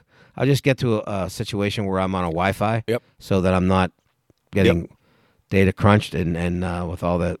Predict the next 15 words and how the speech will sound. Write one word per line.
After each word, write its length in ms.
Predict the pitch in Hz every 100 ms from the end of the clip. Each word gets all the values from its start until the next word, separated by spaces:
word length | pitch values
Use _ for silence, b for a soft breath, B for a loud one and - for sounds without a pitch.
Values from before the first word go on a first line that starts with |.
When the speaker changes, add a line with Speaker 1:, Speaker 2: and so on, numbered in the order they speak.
| _
Speaker 2:
Crunchalicious. 680 | - 95 - 85 95 - 101
Speaker 1:
across 240 | - 95 -
the 80 |
pond 320 | - 95 95 87
stuff, 280 | - 110 -
but 100 | 95
I 80 |
definitely 340 | 90 120 120 107
wanna 160 | 104 90
do 220 | - 113
that. 140 | 98 87
I 20 |
think 240 | - 90
it's 100 | 82
gonna 260 | 104 92